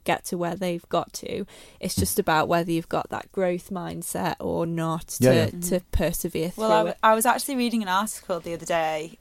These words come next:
Speaker 3: um, just on, like, BuzzFeed, but it was all, um, these singers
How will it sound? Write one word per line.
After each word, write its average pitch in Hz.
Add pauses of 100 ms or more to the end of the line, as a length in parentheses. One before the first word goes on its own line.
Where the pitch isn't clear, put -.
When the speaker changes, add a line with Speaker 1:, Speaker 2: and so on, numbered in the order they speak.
Speaker 3:
um, 160
just -
on, 165
like, 160
BuzzFeed, 165
but 170
it 160
was -
all, 185 (420)
um, 165
these 170
singers -